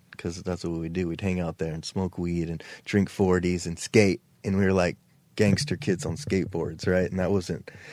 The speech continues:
people didn't, um,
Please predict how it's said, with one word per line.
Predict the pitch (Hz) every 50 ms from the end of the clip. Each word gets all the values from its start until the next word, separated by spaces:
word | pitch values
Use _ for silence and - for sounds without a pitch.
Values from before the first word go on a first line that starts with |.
| - - -
people | - 120 117 - 117 107 101 95 92 _ - - - - - - - -
didn't, | - 120 113 107 107 104 101 95 - - -
um, | 110 107 101 95 95 90 82 82 82 87 107